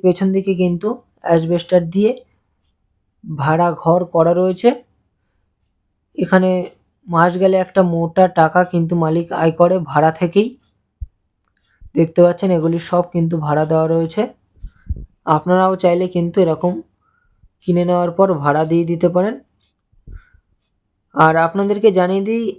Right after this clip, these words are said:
এই বাড়িটি কিন্তু আপনারা যে কোনো সরকারি ব্যাংক থেকে লোন নিয়ে কিনতে পারবেন। একদম লোন অ্যাভেলেবেল একটা প্রপার্টি রয়েছে।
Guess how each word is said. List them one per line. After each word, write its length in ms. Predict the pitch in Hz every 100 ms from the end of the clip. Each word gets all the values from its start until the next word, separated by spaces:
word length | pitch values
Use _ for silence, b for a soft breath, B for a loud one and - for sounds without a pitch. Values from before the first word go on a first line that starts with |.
| -
এই 140 | 190 196
বাড়িটি 340 | 175 175 185
কিন্তু 280 | 196 185 185 180
আপনারা 300 | 170 180 180
যে 180 | 160 190
কোনো 200 | 220 214 214
সরকারি 360 | 165 165 185 185
ব্যাংক 240 | 170 165 170
থেকে 220 | 196 185
লোন 280 | 175 170 185 185
নিয়ে 180 | 185 202
কিনতে 340 | 202 170 147 139
পারবেন। 360 | 143 131 127 139 - _ _ _ _ _ _ _ _ _ _ -
একদম 400 | 160 156 151 180 170 - _ _ _ _ _ _ -
লোন 240 | 165 170
অ্যাভেলেবেল 460 | 175 170 175 180 180
একটা 240 | 170 180
প্রপার্টি 420 | 170 160 165 170 185
রয়েছে। 380 | 185 185 180